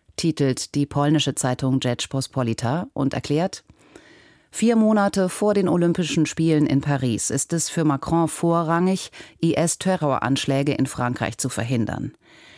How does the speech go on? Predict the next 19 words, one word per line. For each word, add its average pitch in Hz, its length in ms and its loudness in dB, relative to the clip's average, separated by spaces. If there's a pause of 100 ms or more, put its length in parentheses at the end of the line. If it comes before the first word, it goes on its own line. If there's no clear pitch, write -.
(160)
Deshalb 135 360 0
wies 160 180 0
er 139 80 0
gestern 151 460 0
seinen 135 260 4
Verteidigungsminister 143 1040 0
Lecornu 139 540 2
an, 143 320 2 (300)
telefonischen 175 640 2
Kontakt 170 560 -2
zu 165 100 -2
seinem 143 300 2
russischen 160 520 0
Amtskollegen 151 600 0
Shoigu 151 540 0 (100)
aufzunehmen." - 720 -4 (1080)
Hintergrund 214 520 2
des 208 100 0
Telefonats: 190 920 0